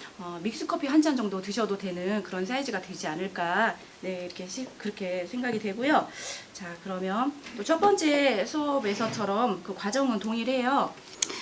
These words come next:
자, 이제 본격적으로 또 첫 번째 시간에 이어서 같은 과정을 거쳐서 또 한번 시작을 해볼게요. 자, 자, 이렇게 손잡이를 기준으로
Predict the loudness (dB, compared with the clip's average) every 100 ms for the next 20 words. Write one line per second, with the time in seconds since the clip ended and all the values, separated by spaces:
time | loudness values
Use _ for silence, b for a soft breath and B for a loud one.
0 | B B B -6 -2 0 -2 -4 -6 2
1 | 6 8 10 10 10 10 12 10 12 12
2 | 12 12 10 8 8 8 8 6 8 12
3 | 12 12 8 4 4 4 6 8 8 6
4 | 4 6 6 4 -2 0 4 10 10 8
5 | B B B 0 2 6 8 8 8 6
6 | 6 4 4 4 4 6 10 12 10 8
7 | -14 B B B B -12 -10 -10 -12 -20
8 | -18 B B B B B -20 -20 -20 -20
9 | -20 -12 -10 -6 -6 -6 -4 -4 0 2
10 | 2 0 -6 10 12 12 12 10 8 6
11 | 8 8 12 12 12